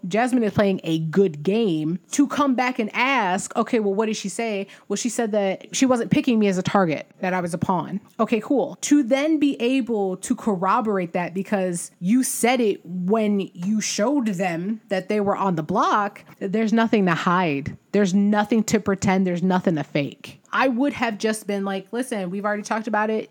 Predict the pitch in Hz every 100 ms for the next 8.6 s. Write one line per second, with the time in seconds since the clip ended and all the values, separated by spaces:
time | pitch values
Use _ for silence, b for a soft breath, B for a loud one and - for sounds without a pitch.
0 | - 214 226 208 214 196 220 151 - 208
1 | 208 214 208 202 214 208 208 208 208 202
2 | 202 196 190 B B 208 214 190 180 202
3 | 202 214 208 214 214 202 202 214 190 165
4 | 175 - 294 349 339 302 247 269 285 247
5 | 269 269 262 254 285 160 151 - 214 247
6 | 247 247 247 262 254 254 233 220 220 233
7 | 233 214 233 233 220 214 226 226 226 214
8 | 226 196 220 185 143